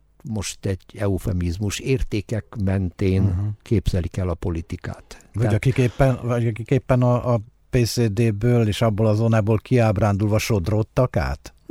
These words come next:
Speaker 1: Igen, de úgy is mondhatnám, hogy nem tudom, tehát most nem akarok én senkit sem minősíteni, de hogyha Georgescu, ö, kijelentéseit nézem, akkor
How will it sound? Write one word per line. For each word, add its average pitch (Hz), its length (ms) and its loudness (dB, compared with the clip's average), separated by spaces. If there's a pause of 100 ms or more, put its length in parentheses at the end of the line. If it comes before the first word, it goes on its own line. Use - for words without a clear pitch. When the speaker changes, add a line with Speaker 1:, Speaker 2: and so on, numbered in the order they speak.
(480)
Speaker 1:
Igen, 220 320 8
de 214 100 8
úgy 240 160 6
is 180 160 4
mondhatnám, 156 640 2
hogy 139 200 0
nem 139 200 -2
tudom, 107 360 -4
tehát 107 220 -6 (160)
most - 360 -12
nem 113 300 -12
akarok 104 420 -10
én 110 100 -10
senkit 104 380 -10
sem 104 180 -4
minősíteni, 98 680 0
de 101 120 -4
hogyha 101 420 -2 (600)
Georgescu, 107 1120 2
ö, 107 160 0 (100)
kijelentéseit 104 880 0
nézem, 107 420 2
akkor 104 520 -2